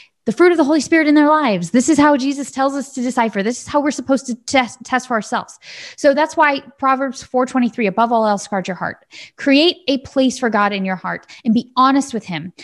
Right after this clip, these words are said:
There are times when I have to go before him and I have to say, "Lord, I have a bad attitude today. I don't really feel like getting into your word.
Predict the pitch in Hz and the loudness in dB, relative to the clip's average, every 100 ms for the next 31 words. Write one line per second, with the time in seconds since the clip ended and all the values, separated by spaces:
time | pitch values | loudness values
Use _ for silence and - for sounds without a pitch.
0 | - - 277 302 285 285 269 262 226 240 | -6 2 2 2 0 2 2 0 -2 -4
1 | - 240 220 214 226 208 202 208 214 233 | -4 -2 -2 0 0 0 -2 -4 0 2
2 | 254 302 311 - _ _ _ _ _ _ | 4 2 0 -12 _ _ _ _ _ _
3 | _ _ _ _ _ _ _ _ _ - | _ _ _ _ _ _ _ _ _ -4
4 | 320 226 202 220 233 208 - 185 175 165 | -2 0 0 0 -2 -4 -8 -10 -8 -6
5 | 156 160 _ - - - - 294 311 220 | -6 -10 _ -20 -20 -12 -2 -2 0 -2
6 | 240 247 247 226 214 208 190 180 165 180 | -4 -2 -2 -2 -2 -2 -2 -4 -6 -8
7 | 160 160 160 | -8 -10 -12